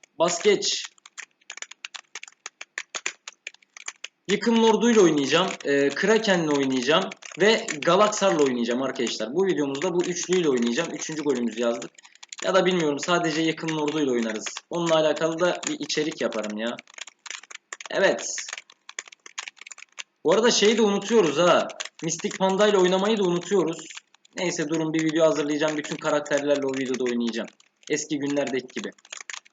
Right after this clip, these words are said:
Evet beşinci golümüzü yazdık. Artık oyuna yavaş yavaş ısındık. Oyuna ış-, ısındığımıza göre altıncı golümüzü de yazalım. Rakibimiz bırakır mı? Bir gol daha yazsak bırakır mı? Bakacağız. Şimdi kafasını alacak. Yine bize fake atacak. Aman aman aman.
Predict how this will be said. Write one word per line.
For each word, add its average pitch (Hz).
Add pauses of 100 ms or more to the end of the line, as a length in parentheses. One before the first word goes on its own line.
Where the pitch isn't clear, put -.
(560)
Evet 147
beşinci 175
golümüzü 160
yazdık. 165
Artık 160
oyuna 151
yavaş 151
yavaş 156
ısındık. 147 (480)
Oyuna 190
ış-, 185
ısındığımıza 185
göre 156
altıncı 170
golümüzü 127
de 120
yazalım. 143 (1500)
Rakibimiz 170
bırakır 170
mı? 120
Bir 156
gol 165
daha 165
yazsak 156
bırakır 160
mı? 120
Bakacağız. 123
Şimdi 123
kafasını 143
alacak. 139
Yine 143
bize 156
fake 151
atacak. 107
Aman 131
aman 135
aman. 139